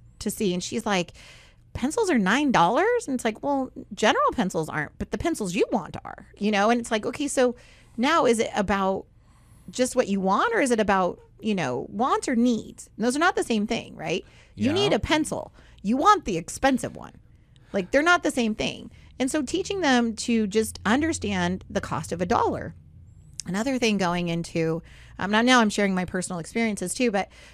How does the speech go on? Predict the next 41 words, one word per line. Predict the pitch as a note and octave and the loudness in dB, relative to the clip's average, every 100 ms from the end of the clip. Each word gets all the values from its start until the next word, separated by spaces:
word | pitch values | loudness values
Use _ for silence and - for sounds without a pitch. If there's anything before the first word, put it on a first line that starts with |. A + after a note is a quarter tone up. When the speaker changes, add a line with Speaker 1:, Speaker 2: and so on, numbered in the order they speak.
| - | -2
Speaker 1:
um, | G3+ G3 F#3 G3+ - - - | 2 2 0 -4 -12 -18 -2
going | G#3+ A#3+ | 4 4
into | A#3 A3+ | 4 2
having | G#3 G3+ G3+ | 0 0 -2
a | |
teenager | F#3+ G3 F3+ F3+ | -2 -2 -2 -2
that | F3+ F#3+ | -2 -2
was | F#3+ | 0
driving, | C4 D4 A3 G3 | 2 2 2 0
originally | F#3+ B3 A#3+ A#3 G3+ F#3+ | 2 2 2 0 0 -2
I | |
thought, | F#3 F3+ | -2 0
"Oh, | A#3+ D#4 | 2 2
you | D4 | 2
know, | B3+ G#3+ | 2 2
I'll | A3+ | 2
give | A3+ G#3+ | 0 -2
her | |
gas | G3+ E3+ - | -2 -4 -4
money | F#3+ F3 | -6 -6
and | F3 | -6
I'll | E3 | -6
have | D#3+ | -4
her | F3 | -4
pay | D#3+ D3+ | -4 -6
for | E3 | -6
her | G3+ | -4
car | D4 E4 | -2 0
insurance | G#3 - - - | -2 -6 -12 -12
so | - | -14
that | - | -12
she | - | -10
could | E3+ D#3+ | -6 -4
have | D#3 | -2
a | E3 | -4
bill | D3+ E3+ C#3+ | 0 2 2
that | E3 - | 0 -6
she | - | -8
was | C3 E3+ | -8 -8
responsible | F3 A#3 G#3 G#3+ F3+ | -6 -4 -4 -4 -8
with." | C#3 - - | -8 -12 -20